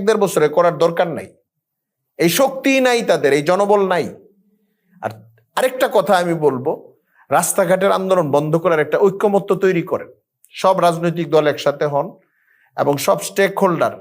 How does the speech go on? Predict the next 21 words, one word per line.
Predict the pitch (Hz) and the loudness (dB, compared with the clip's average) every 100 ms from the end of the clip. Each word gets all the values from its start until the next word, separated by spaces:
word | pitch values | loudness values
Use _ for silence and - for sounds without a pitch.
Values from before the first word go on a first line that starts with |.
| - _ _ | -20 _ _
কৃষক, | 165 160 156 - | -4 0 0 0
শ্রমিক, | - 165 156 143 | -2 -2 -4 -2
জনতা | 160 151 143 | -2 0 0
সব | 143 147 | 0 0
একসাথে | 151 - 143 | 0 -2 -2
হন। | 156 156 170 _ _ _ _ _ | -2 -2 -8 _ _ _ _ _
আজকে | - 214 226 | -8 -4 -2
গাজীপুর | 190 180 170 175 175 | 2 2 2 0 2
বন্ধ | 147 143 147 | 2 0 -2
করে | 147 147 | 0 -2
দিচ্ছেন, | 139 135 - 135 131 131 _ - | -2 -8 -2 -2 -2 -12 _ -2
কার-, | 180 180 185 | 0 2 0
গার্মেন্টসে | 185 185 190 180 | 0 0 -2 0
বেতন | 190 196 208 190 | 0 0 0 -2
দিচ্ছে | 160 - | -4 -2
না। | 160 | -2
গার্মেন্টস | 160 175 185 196 180 | 0 -2 0 -4 0
হইলো | 226 254 | 0 2
গাজীপুরের | 226 196 202 202 190 185 - _ _ _ | 2 0 0 0 0 0 -10 _ _ _
মেইন | 160 190 214 214 | -2 0 2 0
রোডের | 214 208 214 | 0 2 0